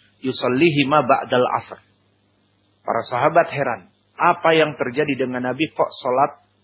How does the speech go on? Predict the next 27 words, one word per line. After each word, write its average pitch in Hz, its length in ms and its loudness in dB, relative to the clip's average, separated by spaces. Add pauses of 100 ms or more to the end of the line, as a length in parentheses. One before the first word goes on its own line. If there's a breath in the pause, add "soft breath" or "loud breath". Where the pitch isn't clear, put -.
(240)
dua 123 240 -2
rakaat 120 480 -2
setelah - 400 -2
asr? - 240 -12 (720)
Padahal 120 320 0
waktu 135 320 0
ini 131 240 -6
terlarang. 147 500 -2 (1800)
Dan 117 240 0
Nabi 135 240 0
telah 143 400 6
menyebutkan 131 480 -2
di 127 80 -4
dalam 123 240 2
hadis 117 400 -4
tidak 123 400 0
ada 147 560 2
salat 139 480 0
setelah 143 480 0
asr. - 200 -8 (920)
Lalu 160 240 4
apa 226 320 2
yang 170 160 2
dilakukan 147 560 0
oleh 131 160 -6
Nabi? 107 320 -10 (720)
Para 170 160 4